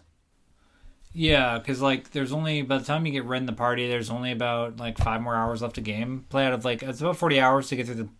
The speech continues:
story just, like, regularly on normal. So it's, eh, maybe thirty-five, forty, but anyway, though, so there's only about five hours left by the time you get Red. So it makes sense they wouldn't add him to the party with a bunch of gear and shit like that. That'd just be kinda, like, too late.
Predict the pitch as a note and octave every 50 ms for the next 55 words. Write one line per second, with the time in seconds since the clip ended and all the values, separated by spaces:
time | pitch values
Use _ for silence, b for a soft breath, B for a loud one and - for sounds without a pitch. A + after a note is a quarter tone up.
0 | - - - - C3+ B2 A#2+ C3 C3 B2+ A#2+ A#2 A2+ - B2 A2+ G#2+ A2+ A2 G#2+
1 | A2+ A#2+ B2 C3 C3 C3 C#3+ C#3 A#2+ G#2+ G#2+ G#2+ A2+ B2 C#3 E3 F#3+ - - B
2 | B B B B B B B B B B B B B B B B B B - -
3 | - - - - - C#3+ C#3 C3+ C3+ C3 B2+ B2 B2 B2 A#2+ A#2 A#2 A2+ A2+ -
4 | - - - _ - C#3+ C3+ C3+ C3 B2 A#2+ - - - - - - - - -
5 | F#3+ F#3+ F#3 E3+ D#3+ D#3 C#3+ C3 B2 B2+ B2 A2+ - A#2+ A#2 A#2 A2+ - A2+ A2+
6 | A2+ A2+ A2 G#2+ G#2 A#2 A#2 A#2 A#2+ B2 B2 B2 A#2+ A#2+ B2 B2 A#2+ - D3+ D3+
7 | D#3+ G3 G#3 G3+ F#3 F3 D#3+ D3 - C#3 C3+ C3+ C#3 C#3 C3+ B2 A2 A#2 A#2 B2+
8 | C3 - C3+ B2+ B2+ A#2 B2+ C3 C3+ C3+ B2+ C3 B2 A2+ B2 C3 C3 C3+ C#3 D3
9 | D3 B B B B B B B B B - - - C#3 C3+ B2+ B2+ B2+ C#3 C#3+
10 | C3+ C3 - C3 C3+ C3+ C3 C3+ B2+ B2 B2 A#2+ A#2 A#2 A#2+ A#2+ A#2 A#2+ A#2+ A#2
11 | - A2 G#2+ A2+ A#2 A#2+ A#2+ A#2+ A#2 A#2 A#2 A2 A#2 A2+ A2 - A2 A2 G#2+ G#2+
12 | A2 A2+ A2+ - B2+ B2 B2 A#2+ B2 C3 B2+ B2 A2+ A#2 G#2+ A2+ A2 - - A2
13 | - B2 A#2 A2+ A2+ A2+ A2 - A#2+ A#2 A2 G#2+ G#2+ A#2 C3+ E3 D#3+